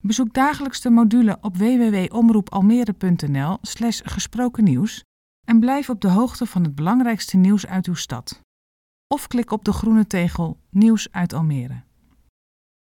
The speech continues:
Vindt u het ook leuk om uw stem te lenen en berichten in te spreken? Neem dan contact op met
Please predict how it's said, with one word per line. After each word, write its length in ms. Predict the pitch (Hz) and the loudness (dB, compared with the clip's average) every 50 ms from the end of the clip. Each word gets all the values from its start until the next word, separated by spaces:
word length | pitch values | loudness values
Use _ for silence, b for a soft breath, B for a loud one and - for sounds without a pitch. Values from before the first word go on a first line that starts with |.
| _ - | _ -6
Vindt 240 | - 262 262 262 - | -2 2 2 2 2
u 60 | 285 | 0
het 140 | 294 262 - | -6 -6 -6
ook 160 | 285 302 - | -6 -6 -4
leuk 260 | 196 147 135 185 226 | -4 -4 -4 -4 -2
om 120 | - 226 202 | 2 4 4
uw 80 | 185 | 4
stem 300 | 180 - - - 165 160 | 2 0 -2 -2 -2 -2
te 100 | 156 - | -2 -2
lenen 440 | 156 151 143 143 147 175 220 277 - _ - | -4 -4 -2 -2 -2 -2 -2 -4 -6 _ -4
en 120 | - 196 | -2 -2
berichten 380 | 175 185 175 175 - - - - | 0 0 0 0 -2 -2 -6 -6
in 120 | - 170 | -4 -4
te 100 | 160 - | -4 -4
spreken? 540 | - - - 165 160 151 151 - - 247 277 _ _ _ _ _ _ _ _ | -8 -10 -8 -6 -4 -4 -4 -6 -8 -10 -12 _ _ _ _ _ _ _ _
Neem 220 | - 226 214 202 | 2 4 4 4
dan 200 | 185 226 277 294 | 4 4 0 -2
contact 420 | 269 - 247 226 - 247 247 - - | 0 0 0 0 2 0 -4 -4 -4
op 120 | 233 - | -4 0
met 320 | 202 190 175 170 175 - | 2 2 2 0 -2 -6